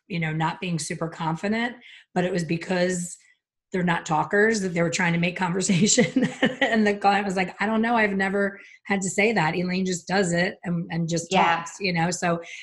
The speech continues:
Speaker 1: everybody has their own style.
Speaker 2: Right.
Speaker 1: And those people will be drawn to that person automatically. It's not
Speaker 2: Absolutely.
Speaker 1: something that you have to even stress about,
Speaker 2: It's so,
Speaker 1: you
Speaker 2: I mean,
Speaker 1: know,
Speaker 2: when
Speaker 1: it's
Speaker 2: you
Speaker 1: like
Speaker 2: are you, that's the whole point of bold. When you're,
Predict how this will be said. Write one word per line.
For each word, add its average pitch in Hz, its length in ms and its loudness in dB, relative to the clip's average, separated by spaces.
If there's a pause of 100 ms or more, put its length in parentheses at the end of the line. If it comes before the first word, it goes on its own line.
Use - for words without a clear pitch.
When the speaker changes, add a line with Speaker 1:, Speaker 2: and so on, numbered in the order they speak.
Speaker 1:
everybody 208 360 4
has 190 240 0
their 175 180 -2
own 170 300 -2
style. 175 680 -4 (120)
Speaker 2:
Right. 165 260 -2
Speaker 1:
And 180 400 0
those 185 280 4
people 170 720 -2
will 165 220 2
be 165 180 -2
drawn 165 360 0
to 156 120 -2
that 156 280 -4
person 156 760 -6 (120)
automatically. 160 880 -6
It's 156 240 -8
not 160 100 -2
Speaker 2:
Absolutely. 165 440 0
Speaker 1:
something 160 380 -2
that 156 120 -8
you 156 60 -4
have 156 180 -2
to - 100 -10
even 143 380 -4 (340)
stress - 400 -4
about, 180 300 -10
Speaker 2:
It's - 140 -12
so, 208 80 2
Speaker 1:
you 190 60 6
Speaker 2:
I 175 140 2
mean, 202 140 0
Speaker 1:
know, 202 60 0
Speaker 2:
when 214 160 0
Speaker 1:
it's 190 100 -4
Speaker 2:
you 247 240 0
Speaker 1:
like - 100 0
Speaker 2:
are 240 160 6
you, 208 580 -2 (220)
that's 233 240 0
the 202 80 -10
whole 220 320 -2
point 202 240 -2
of 185 140 -8
bold. 165 360 -6
When 175 140 -10
you're, 214 380 -4